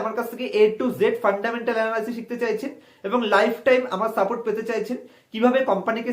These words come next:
সিলেকশন করবেন, কোন কোম্পানি ডুপ্লিকেট ডেটা দিচ্ছে, বেসিক থেকে অ্যাডভান্স লেভেল ফান্ডামেন্টাল এবং ভ্যালুয়েশন অ্যানালাইসিস পার্সোনাল ক্লাসে শেখার জন্য স্ক্রিনের উপর মোবাইল নাম্বার দেখতে পাচ্ছেন এবং ডেসক্রিপশনে আমার কন্ট্যাক্ট ডিটেইলস পেয়ে যাবেন, আমার সাথে কন্ট্যাক্ট করতে পারেন পার্সোনাল ক্লাসের জন্য।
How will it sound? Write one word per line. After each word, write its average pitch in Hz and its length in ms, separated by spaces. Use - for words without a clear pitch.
সিলেকশন 196 380
করবেন, 208 260
কোন 240 100
কোম্পানি 247 360
ডুপ্লিকেট 214 420
ডেটা 214 240
দিচ্ছে, 214 240
বেসিক 220 360
থেকে 262 220
অ্যাডভান্স 185 460
লেভেল 233 200
ফান্ডামেন্টাল 214 640
এবং 202 100
ভ্যালুয়েশন 208 440
অ্যানালাইসিস 214 520
পার্সোনাল 240 440
ক্লাসে 226 280
শেখার 214 320
জন্য 202 140
স্ক্রিনের 233 320
উপর 240 100
মোবাইল 208 280
নাম্বার 226 260
দেখতে 214 240
পাচ্ছেন 220 280
এবং 226 140
ডেসক্রিপশনে 233 500
আমার 190 220
কন্ট্যাক্ট 185 340
ডিটেইলস 214 320
পেয়ে 208 160
যাবেন, 226 180
আমার 160 160
সাথে 180 180
কন্ট্যাক্ট 185 320
করতে 220 220
পারেন 220 160
পার্সোনাল 214 440
ক্লাসের 202 400
জন্য। 196 160